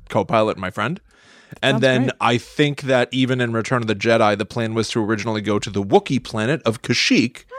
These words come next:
Speaker 2: Hmm.
Speaker 1: Um, but that got scrapped. I've always wondered, I don't know if somebody said this to me or if I always just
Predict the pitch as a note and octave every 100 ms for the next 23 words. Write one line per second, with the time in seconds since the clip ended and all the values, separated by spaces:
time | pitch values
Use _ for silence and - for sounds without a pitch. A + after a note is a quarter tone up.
0 | D5 C#5 G3+ A2+ E3+ - A2 G#2+ G2+ A2+
1 | B2 A#2 A#2+ G#2 - C3+ G#2+ - D3 E3
2 | E3 D3+ A#2+ A#2 C3 C#3+ D3+ B2+ C#3 C#3
3 | A#2 C#3 A#2+ G#2 B2 A#2 D3 - E3+ D3+
4 | A2+ A#2 G#2+ A2 G#2+ G#2+